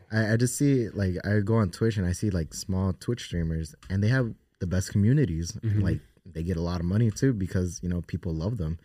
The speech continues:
Speaker 1: It's
Speaker 2: Right.
Speaker 1: not the, I mean, big Twitch streamers, they have, like, big communities, but a lot of that could be toxic. A lot
Speaker 2: Right,
Speaker 1: of people
Speaker 2: right.
Speaker 1: do it to, like, you know, to, like, this F around and chat and
Speaker 2: Mm-hmm.
Speaker 1: stuff. But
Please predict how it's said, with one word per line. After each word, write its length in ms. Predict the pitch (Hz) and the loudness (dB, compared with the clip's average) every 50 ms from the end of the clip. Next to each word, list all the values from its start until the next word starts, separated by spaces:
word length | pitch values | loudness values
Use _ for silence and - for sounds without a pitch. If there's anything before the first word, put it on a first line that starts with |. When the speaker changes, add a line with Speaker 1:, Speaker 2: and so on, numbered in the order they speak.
| _ | _
Speaker 1:
It's 160 | - 101 95 | -8 -4 0
Speaker 2:
Right. 20 | 107 | 0
Speaker 1:
not 140 | 113 107 - | 0 0 0
the, 120 | 110 92 - - - - - - | -2 -4 -4 -8 -14 -20 -20 -6
I 60 | - 123 | 0 2
mean, 140 | 135 131 | 4 6
big 180 | 117 123 139 131 - - - - - 110 | 6 6 6 4 4 -2 -14 -18 -16 -2
Twitch 200 | - 127 113 - | 2 4 4 4
streamers, 320 | - - 113 107 101 92 78 | 4 4 4 4 4 4 2
they 120 | 87 90 92 | 2 0 2
have, 280 | 104 95 87 87 80 78 - - | 2 2 0 -2 -4 -6 -10 -10
like, 180 | 85 80 62 - 80 73 | -10 -10 -10 -10 -10 -4
big 180 | 92 98 92 | -4 -4 -2
communities, 520 | - - 104 101 104 104 101 101 98 90 95 | 0 2 2 4 4 4 4 2 2 0 -4
but 160 | 78 98 98 | -4 -2 -2
a 80 | 95 98 | 0 0
lot 160 | 98 101 110 | 0 0 2
of 80 | 113 107 | 2 2
that 220 | 107 101 98 95 | 2 2 2 0
could 100 | - 92 | -2 -4
be 100 | 90 80 | -6 -6
toxic. 600 | - - 80 80 80 - - - 85 80 - - - - - - - | -6 -8 -8 -8 -8 -8 -6 -6 -6 -6 -6 -10 -16 -20 -20 -16 -8
A 40 | 110 | -2
lot 60 | 104 | 0
Speaker 2:
Right, 40 | 95 | 0
Speaker 1:
of 60 | 90 | 2
people 140 | 92 92 87 | 2 0 0
Speaker 2:
right. 100 | 87 78 | 0 -2
Speaker 1:
do 140 | 76 85 87 | -4 -6 -6
it 80 | 80 | -8
to, 120 | - - - - | -10 -12 -10 -8
like, 100 | 80 78 | -6 -6
you 80 | 73 73 | -6 -6
know, 180 | 76 73 73 73 - - _ _ _ _ _ _ - | -6 -6 -6 -8 -10 -14 _ _ _ _ _ _ -10
to, 120 | - - | -6 -4
like, 200 | 82 80 78 76 - _ - _ _ _ - | -4 -2 -4 -6 -8 _ -20 _ _ _ -20
this 160 | 78 78 - - | -20 -14 -10 -8
F 120 | 90 - | -6 -4
around 380 | 82 80 82 80 82 82 80 80 | -4 -2 -2 -2 -2 -2 -2 -2
and 80 | 78 - | -4 -4
chat 140 | - 117 | -2 -2
and 120 | 107 98 104 | -2 0 -2
Speaker 2:
Mm-hmm. 120 | 101 98 80 | -2 -2 -2
Speaker 1:
stuff. 140 | 80 80 - - - _ _ _ _ _ _ _ _ _ | -4 -4 -6 -10 -16 _ _ _ _ _ _ _ _ _
But 260 | - 95 95 95 90 | -2 0 0 0 0